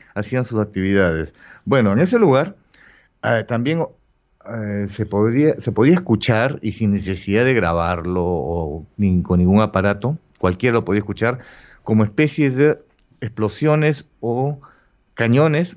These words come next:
pero muy lejanos, que nosotros pensábamos que podrían provenir del exterior, pero cuando hemos salido del lugar, pro-, todos provenían del interior del edificio. Entonces,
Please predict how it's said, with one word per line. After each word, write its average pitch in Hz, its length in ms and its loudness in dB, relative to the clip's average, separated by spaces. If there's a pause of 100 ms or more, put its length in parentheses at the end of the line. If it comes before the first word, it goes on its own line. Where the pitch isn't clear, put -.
(120)
pero 104 140 -2
muy 139 140 2
lejanos, 127 680 -2 (400)
que 117 80 -8
nosotros 139 320 -8
pensábamos 139 480 -2
que 120 100 -8
podrían 95 340 -6
provenir 104 440 -4
del 110 200 -2
exterior, 120 720 0 (480)
pero 90 200 -6
cuando 95 220 -2
hemos 127 200 0
salido 117 600 0
del 92 160 -4
lugar, 110 560 -4 (100)
pro-, 117 220 -2
todos 196 240 2
provenían 135 460 0
del 123 100 0
interior 110 480 0
del 110 80 -4
edificio. 95 560 -4 (760)
Entonces, 131 400 0